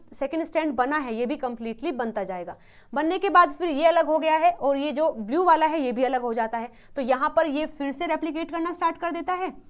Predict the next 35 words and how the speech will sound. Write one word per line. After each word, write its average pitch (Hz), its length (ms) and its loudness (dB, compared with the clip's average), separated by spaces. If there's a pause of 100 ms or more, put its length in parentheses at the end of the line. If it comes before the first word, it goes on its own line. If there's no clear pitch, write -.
(260)
और 302 160 4
ये 311 180 2
जो 349 120 2
ब्लू 277 280 2
ब-, 285 220 2
निकला 294 340 4
है 294 260 0 (160)
ये 269 120 0
भी 285 100 2
रेप्लिकेट 262 420 0
करना 240 280 -6
स्टार्ट 202 280 -6
कर 180 140 -10
देता 175 220 -12
है। 185 160 -12 (220)
तो 339 80 -6
इस - 160 -6
तरीके 302 380 0
से 311 300 -2
वो 302 240 0
एक 285 260 -2
दो 320 180 0
बार 254 220 4
में 262 140 -6
ही 269 160 -4
जो 311 140 -2
उनका 302 240 2
ओरिजिनल 285 460 2
मॉलिक्यूल 254 460 -2
है, 233 80 -4
मतलब 240 200 -4
ये 262 140 -2
वाला 254 180 4
जो 233 120 -2
है, 269 200 -4